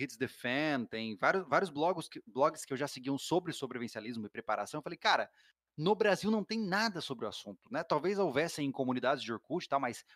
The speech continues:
como portais e sites, não havia muita coisa.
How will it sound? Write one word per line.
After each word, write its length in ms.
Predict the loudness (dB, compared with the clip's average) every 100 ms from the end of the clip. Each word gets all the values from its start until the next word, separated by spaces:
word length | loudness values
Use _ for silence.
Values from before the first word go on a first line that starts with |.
| _
como 240 | 0 0 _ 0
portais 720 | 0 4 4 6 4 0 -6
e 40 |
sites, 440 | -4 0 0 0 -4
não 140 | -2
havia 240 | -2 -4 -4
muita 260 | -4 -6
coisa. 380 | -6 -4 -4 -10